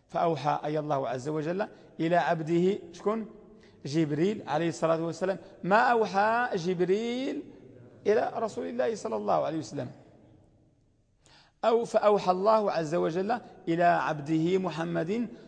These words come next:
صلى الله عليه وسلم ما أوحى بدون واسطة جبريل. كثير من العلماء يرجحون هذا الرأي ويقولون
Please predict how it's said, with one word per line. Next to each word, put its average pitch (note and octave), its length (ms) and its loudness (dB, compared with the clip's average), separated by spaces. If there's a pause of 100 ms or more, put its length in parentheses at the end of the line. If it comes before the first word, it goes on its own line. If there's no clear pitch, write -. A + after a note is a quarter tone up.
صلى F3 260 0
الله E3+ 380 2
عليه D#3 300 -2
وسلم F3+ 520 -4
ما A#3+ 80 0
أوحى F#3 640 0
بدون F#3+ 280 0
واسطة G3+ 420 0 (720)
جبريل. D3 400 -2 (340)
كثير A#3+ 400 -4
من G#3+ 160 -2
العلماء F3+ 420 -2
يرجحون G3+ 580 -2 (440)
هذا F#3 300 2
الرأي E3 300 0
ويقولون F3+ 720 0